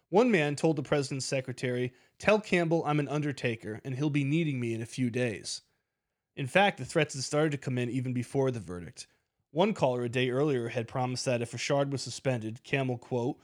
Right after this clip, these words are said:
"will be dead by the end of the week." In a letter to Campbell, one person called out the ethnic prejudice seemingly tainting the N H L president's judgment. "If Richard's name was Richardson, you would have given a different verdict,"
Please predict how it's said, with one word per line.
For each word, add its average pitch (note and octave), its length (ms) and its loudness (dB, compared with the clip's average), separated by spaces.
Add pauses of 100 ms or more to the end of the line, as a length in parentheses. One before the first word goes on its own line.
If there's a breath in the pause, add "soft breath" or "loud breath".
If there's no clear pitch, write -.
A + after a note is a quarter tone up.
(180 soft breath)
"will C3+ 100 -8
be C#3+ 140 0
dead C#3+ 380 2
by C#3+ 100 4
the B2+ 160 -4
end A#2+ 140 -4
of A#2+ 80 -8
the A#2+ 80 -6
week." D3+ 400 -6 (800)
In C#3+ 80 -2
a C#3 80 2
letter F3 400 6
to C3+ 80 -2
Campbell, A#2+ 440 -2
one D#3+ 220 0
person D3+ 340 0
called D3 300 0
out C3 220 -2
the C3 120 -8
ethnic C3 360 -4
prejudice B2 500 -2
seemingly D#3 460 0
tainting B2+ 440 -4
the A#2 140 -8
N B2 120 -4
H B2 200 -4
L A#2 140 -2
president's A2+ 500 -8
judgment. G#2+ 500 -10 (640)
"If C3+ 140 -4
Richard's G3 460 4
name F3+ 160 6
was D3+ 120 0
Richardson, B2 720 -2
you C3 140 -2
would B2+ 80 0
have A#2+ 140 -4
given C3+ 280 -2
a - 80 -6
different A#2 380 -6
verdict," A2 540 -8